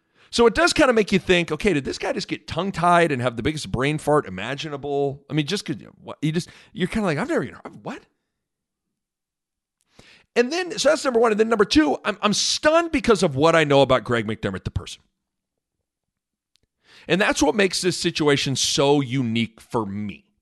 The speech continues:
You know, like, u-, usually when you read about or hear about these sorts of things,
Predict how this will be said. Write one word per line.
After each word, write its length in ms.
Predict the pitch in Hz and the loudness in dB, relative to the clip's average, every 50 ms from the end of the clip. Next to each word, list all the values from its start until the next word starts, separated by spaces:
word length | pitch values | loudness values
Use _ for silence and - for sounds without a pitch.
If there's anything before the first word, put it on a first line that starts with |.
| _ _ _ _ _ _ _ _ _ _ _ _ _ _ _ _ _ _ _ _ _ _ _ _ _ _ - - - - - - | _ _ _ _ _ _ _ _ _ _ _ _ _ _ _ _ _ _ _ _ _ _ _ _ _ _ -20 -20 -20 -20 -6 0
You 100 | - 196 | 2 4
know, 180 | 214 196 - - _ _ _ _ _ _ _ _ _ | 4 4 2 -2 _ _ _ _ _ _ _ _ _
like, 240 | - - 170 - - - | -2 -2 -2 -2 -4 -10
u-, 180 | - 170 175 - - | -8 -8 -8 -6 -2
usually 480 | 185 202 285 392 359 330 330 320 302 | 2 4 4 4 4 4 4 4 4
when 180 | 262 247 226 208 | 4 4 4 4
you 120 | 190 185 | 4 4
read 560 | 165 135 120 127 143 147 160 165 170 170 175 170 | 2 2 0 0 0 0 0 0 0 0 2 2
about 440 | 160 139 156 151 151 151 156 - - | 2 2 2 2 2 2 0 0 0
or 140 | 131 127 117 | 0 0 0
hear 400 | - - - - 165 170 175 175 | 0 -4 -10 -6 -2 0 2 2
about 300 | 170 135 147 151 147 - | 2 2 2 0 0 0
these 180 | 135 160 156 - | -2 0 0 0
sorts 500 | - - - - 160 151 160 - - - | 0 0 2 2 4 2 2 0 0 -4
of 100 | 147 117 | -4 -4
things, 800 | - - - 135 127 127 131 131 131 139 139 - - - - | -4 -2 -2 0 0 0 -2 -6 -6 -8 -8 -8 -8 -10 -12